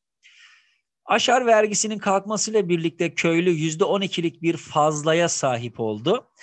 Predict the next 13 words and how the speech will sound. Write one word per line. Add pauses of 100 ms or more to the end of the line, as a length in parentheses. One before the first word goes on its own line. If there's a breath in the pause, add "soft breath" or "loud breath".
(240 loud breath)
Ayrıca (180)
nakdi
vergilerini
ödeyebilmek
için
hayvanlarını
ve
hayvandan
elde
ettikleri
ürünleri
pazarda
satmıştır.